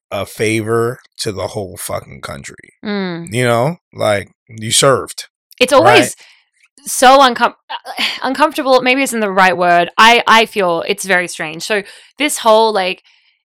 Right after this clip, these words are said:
Speaker 2: anytime someone's like, "I'm in the military," and I've seen this from, like, you know, you see it at sporting games, you see it at, like, a post office in Alabama. Like, the minute someone brings up that they're military,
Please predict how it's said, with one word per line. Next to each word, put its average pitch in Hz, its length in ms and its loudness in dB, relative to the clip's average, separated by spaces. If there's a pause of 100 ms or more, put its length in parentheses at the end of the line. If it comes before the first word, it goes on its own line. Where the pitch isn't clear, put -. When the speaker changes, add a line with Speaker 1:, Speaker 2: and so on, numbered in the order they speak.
Speaker 2:
anytime 262 480 0
someone's 214 500 -2
like, 180 220 -4 (280)
"I'm 185 400 0
in 185 160 -6
the 170 60 -8
military," 220 640 0
and 214 160 2
I've 208 140 2
seen 240 240 -2
this 202 180 -2
from, 185 220 0
like, 165 320 -2 (300)
you 233 100 -4
know, 208 80 0
you 196 120 -4
see 214 180 -4
it 170 60 -2
at - 80 -8
sporting 220 440 0
games, 190 380 -2 (180)
you 208 100 -8
see 196 240 -4
it 180 180 -4 (120)
at, 175 280 0
like, 170 320 -6
a - 60 -12
post 202 300 -4
office 190 260 -2
in 175 80 -10
Alabama. 170 720 -6 (260)
Like, 208 140 0
the 220 100 2
minute 240 300 -2
someone 220 300 -2
brings 196 240 -2
up 175 120 -2
that 185 140 -6
they're 180 160 -2
military, 233 720 0